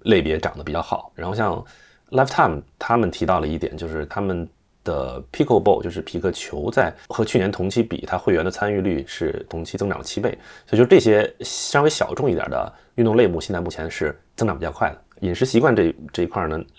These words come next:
Simply Good Food 这家公司，他们认为这个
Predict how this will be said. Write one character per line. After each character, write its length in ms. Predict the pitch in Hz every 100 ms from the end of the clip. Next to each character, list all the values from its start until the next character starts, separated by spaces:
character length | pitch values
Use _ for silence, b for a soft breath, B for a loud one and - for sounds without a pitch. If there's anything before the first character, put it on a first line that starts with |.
| -
Simply 800 | - - 120 117 110 107 104 101
Good 200 | 117 113
Food 240 | - 95
这 80 | 90
家 160 | 80 78
公 160 | 87
司， 240 | - 82 82 B B B
他 220 | - 117
们 260 | 120 98 101
认 240 | 120 117 82
为 180 | 69 85
这 140 | 95
个 260 | 76 65